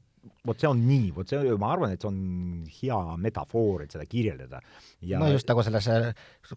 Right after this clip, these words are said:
Speaker 2: tuntud laulureas, et, äh, «Kto nas hozjain v domi?»
Speaker 1: No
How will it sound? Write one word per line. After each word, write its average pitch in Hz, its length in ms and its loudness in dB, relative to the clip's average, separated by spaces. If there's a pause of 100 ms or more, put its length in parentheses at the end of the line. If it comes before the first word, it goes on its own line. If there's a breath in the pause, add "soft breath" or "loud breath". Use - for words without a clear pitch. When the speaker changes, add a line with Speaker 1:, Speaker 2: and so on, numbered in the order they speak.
Speaker 2:
tuntud 117 360 2
laulureas, 95 520 2
et, 90 180 -6
äh, 92 80 -2 (140)
«Kto 107 240 2
nas 104 240 2
hozjain 107 320 0
v 92 80 -6
domi?» 92 320 0 (560 loud breath)
Speaker 1:
No 113 140 -6